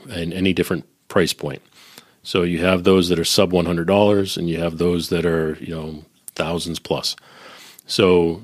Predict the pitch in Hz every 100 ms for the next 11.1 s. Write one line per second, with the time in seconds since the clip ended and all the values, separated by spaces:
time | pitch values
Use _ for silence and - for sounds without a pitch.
0 | 110 - 95 95 98 92 - 95 101 92
1 | 113 - 95 - 87 95 98 95 92 98
2 | 101 98 - 90 85 82 - - 80 80
3 | 80 _ - _ - 104 104 - _ -
4 | 101 - 104 98 - 104 - _ _ _
5 | _ _ _ 110 107 107 - 120 107 90
6 | 85 82 - 80 82 85 82 - 78 -
7 | 80 - - 107 107 110 98 95 98 98
8 | 92 - 87 - 98 85 - 87 85 78
9 | 76 90 92 85 80 - 110 113 107 101
10 | 92 90 - 87 85 90 85 82 82 78
11 | -